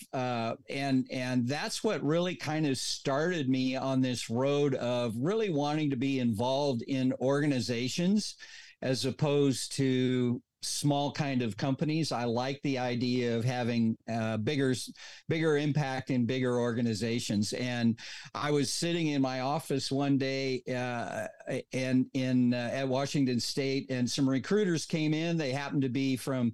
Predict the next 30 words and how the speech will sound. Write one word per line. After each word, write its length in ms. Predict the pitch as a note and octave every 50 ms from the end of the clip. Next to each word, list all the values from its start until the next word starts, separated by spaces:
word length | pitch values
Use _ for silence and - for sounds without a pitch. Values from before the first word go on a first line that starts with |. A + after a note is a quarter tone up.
| - - - - - - _ -
the 80 | - B2+
Folger 360 | - D#3+ E3 E3+ C3 D3+ C#3
Coffee 400 | - G3 G#3 G#3+ G3 - F#3 C#3
Company, 460 | - E3 D3 C#3 - D#3+ C#3+ D3+ D#3+
which 240 | C3 C#3 C3+ - -
at 120 | C#3+ -
that 240 | - D#3+ E3 G3+ -
time 320 | - E3 C#3+ C#3 C#3 C#3 C3+
was 180 | C3+ C3 -
just 280 | - - D3+ C#3+ - C#3+
a 60 | B2
subsidiary 920 | - - C#3 B2+ A2+ - - - E3+ E3+ E3+ D#3+ D3 C3 B2+ B2 A#2+ A#2 A2+
of 100 | A#2 A2+
P 220 | - E3 D3+ C#3 C3
and 120 | A#2+ A#2+
G. 340 | B2 D#3 E3 E3+ E3+ D#3 - - - - - - - -
They 140 | C#3+ E3+ G3+
were 180 | G3 F3 D#3+
looking 340 | D#3+ E3+ F3+ F3 F3+ D#3+ D3+
for 160 | - - D3+
young 380 | C#3+ C#3 C#3 D3 D#3 D#3+ D#3+ D3+
leaders 580 | C3+ D3 D3+ D3+ D#3 F3 F3 E3 D3+ - - -
to, 520 | - D#3+ C#3 C#3 C3+ C3+ C3+ C3+ C3+ - - -
uh, 380 | B2 B2+ B2 B2 A#2+ A#2+ A2+ - -
potentially 640 | - D3 C3+ - E3+ D#3+ D#3 - - C#3+ C3+ B2+
hire, 400 | A#2+ B2 C#3+ C#3+ D#3 F3 E3 E3+
to 80 | D#3 C#3
interview 520 | A2+ C3 C#3+ D3 D3+ C#3 C#3+ C#3 D3 D3 C3+
and 120 | B2+ A#2+
hire. 460 | A#2 C3+ C#3+ D#3 E3 E3+ F#3 F#3+ F3